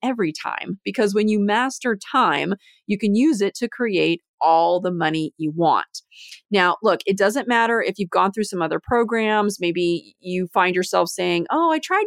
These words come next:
coaching and it didn't work for me." Guys, that's also baloney. I get it. Every successful business owner has tried different programs. They've worked with various coaches. In fact, for me,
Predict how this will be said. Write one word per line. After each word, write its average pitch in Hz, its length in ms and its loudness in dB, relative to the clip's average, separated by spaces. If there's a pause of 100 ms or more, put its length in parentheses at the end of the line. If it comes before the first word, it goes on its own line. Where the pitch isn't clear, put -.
coaching 320 460 0
and 240 80 0
it 302 120 -2
didn't 226 260 -2
work 277 280 0
for 233 120 0
me." 147 300 0 (420)
Guys, 254 280 2
that's 262 240 -2
also 262 400 2
baloney. 208 600 0
I 190 80 0
get 196 240 0
it. 147 200 2 (380)
Every 240 300 2
successful 220 560 -2
business 190 440 -2
owner 226 300 0
has 190 180 -2
tried 196 420 0
different 160 280 -4
programs. 233 680 0
They've 180 140 0
worked 185 280 0
with 190 120 -2
various 165 360 0
coaches. 233 680 0
In 202 140 0
fact, 214 260 0
for 220 140 -2
me, 220 320 2